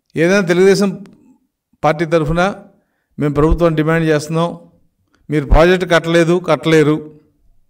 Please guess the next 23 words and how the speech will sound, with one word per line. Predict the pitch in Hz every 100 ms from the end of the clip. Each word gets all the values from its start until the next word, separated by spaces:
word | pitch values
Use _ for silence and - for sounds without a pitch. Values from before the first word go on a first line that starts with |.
| _ _ _ _ _ _ _ _
లేదంటే | 156 175 175
ఇంకొక | 165 175 165
వ్య-, | 170 165 160
వ్యవస్థని | 160 180 185 202 190 151 139 - _ _ _ _ _ _ _ _ _
మీరు | 147 165 165 147 135 - -
ఇంప్రూవ్ | 156 165 190 180
చేద్దాం | 175 170
అంటున్నారు, | 165 165 180 165
చేయలేరు. | 156 160 151 156
ఎందుకంటే | 156 190 208
మీకు | 190 180
సమయం | 190 226 214
లేదు, | 175 131
ఉన్నది | 147 180
ఎనభై | 180 165 180
రోజులే, | 180 175 156
డెబ్బై | 127 139 165
ఆరు | 165 156
రోజులే. | 160 160 131 82 - _ _ _ _ _ _ _ _ _ _ -
కనీసం | 165 233 240 240 196 180 220 - -
ప్రజలు | 170 208
బతకడానికి | 156 175 196 220 220
కావాల్సిన | 185 175 175 190